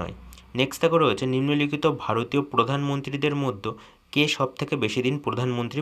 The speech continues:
পদে ছিলেন? তো এখানে কারেক্ট আনসার হয়ে যাবে জওহরলাল নেহেরু, অপশন নাম্বার সি। নেক্সট দেখো ছিয়াশি নম্বর কোশ্চেন বলা হয়েছে কোন ভারতীয় প্রধানমন্ত্রীর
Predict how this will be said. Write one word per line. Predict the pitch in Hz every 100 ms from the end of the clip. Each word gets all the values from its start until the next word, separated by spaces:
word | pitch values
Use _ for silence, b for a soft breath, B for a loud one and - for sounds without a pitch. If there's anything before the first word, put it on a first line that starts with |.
| 147
পদে | 104 104
ছিলেন? | 104 95 98
তো | 98
এখানে | 117 131 127
কারেক্ট | 120 123
আনসার | 139 127 143
হয়ে | 110
যাবে | 107 131
জওহরলাল | 110 101 107 110 104
নেহেরু, | 98 98 95
অপশন | 92 - 98
নাম্বার | 98 127 -
সি। | - - 127
নেক্সট | 127 -
দেখো | 160 160
ছিয়াশি | 143 131 151
নম্বর | 151 151 151
কোশ্চেন | 143 - 151
বলা | 147 143
হয়েছে | 107 113 -
কোন | 139 143 123
ভারতীয় | 113 120 139 139 127
প্রধানমন্ত্রীর | 120 139 135 135 135